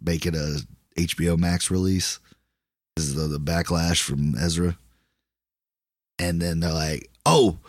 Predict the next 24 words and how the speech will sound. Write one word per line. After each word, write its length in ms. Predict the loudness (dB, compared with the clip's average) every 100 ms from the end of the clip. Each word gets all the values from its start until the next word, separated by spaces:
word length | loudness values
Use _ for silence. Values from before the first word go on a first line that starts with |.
| -20 -20 -20 2
there 120 | 6
was 160 | 6 4
a 60 |
dude 260 | 6 6 8
as 200 | 6 6
I 40 |
was 100 | 2 2
talking 260 | 2 4
on 80 | 2
the 60 | 2
podcast, 640 | 0 0 0 0 0 0
man. 380 | 2 2 0 -2
I 60 |
forget 300 | -6 -2 0
what 80 | 2
his 140 | 2 0
name 200 | 0 0
is, 160 | -2
but 140 | -2 0
he 60 |
was 100 | 2
talking 240 | 2 4 4
about 300 | 4 2 2
how 400 | 2 2 0